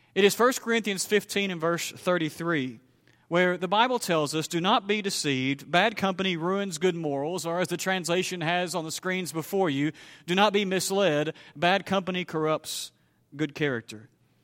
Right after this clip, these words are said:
I don't know how many times I've heard or read or, to be honest, <laughs> used that verse to talk about the importance of staying away from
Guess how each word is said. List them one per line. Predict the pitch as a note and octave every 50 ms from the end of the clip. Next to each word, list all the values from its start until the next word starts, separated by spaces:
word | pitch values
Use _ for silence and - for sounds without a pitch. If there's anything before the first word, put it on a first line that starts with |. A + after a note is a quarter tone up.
| _ _ - _ - _ _ - - -
I | C4+
don't | C#4 B3+
know | G#3 F3
how | F3+ G#3 A#3
many | B3 B3 A3+ G#3
times | - - G3 F#3+ F3 E3 D#3+ E3 D#3
I've | F3 E3 D3+
heard | C3 F3+ G#3+ A3+ A3+ A3+ A3 A3 G3
or | - D3+ C#3+ C#3 C3 C3 B2+ B2+ C3+ -
read | - C#3+ D#3+ F#3+ G3+ G#3+ A3 A3 G#3+ A3 G#3+ F3+
or, | D3+ E3+ E3 E3 D#3+ D3+ D3 C#3+ - - _ -
to | - C#3
be | D3 D3
honest, | D3+ E3+ F3+ E3+ E3 D3 - -
<laughs> |
used | C#3 D#3 F3+ G3+ A3 G#3 A3 - - - - - - -
that | D3 E3+ F3+ G3+ F#3
verse | D#3 D#3 F3+ F#3 F#3+ G3 G3 - - - - - - -
to | - F3+
talk | E3 - F3 A#3 C4 C#4 -
about | A#3 G#3 G3+ G3+ G3+ F3+ E3
the | F3+ F3+
importance | E3+ D#3+ - - A3+ B3 B3 A#3 G3 E3 C3+ -
of | D3 C3+ C3+ C#3 D3 D3+ D#3 D#3 D3+ - - -
staying | - - - G#3+ A3+ A#3 B3 B3 A#3+
away | A3+ G#3 F#3+ F#3 G3 G#3+ A3 A3+ A3+ A3
from | G3+ - - F#3 F3 E3+ D#3+ D#3+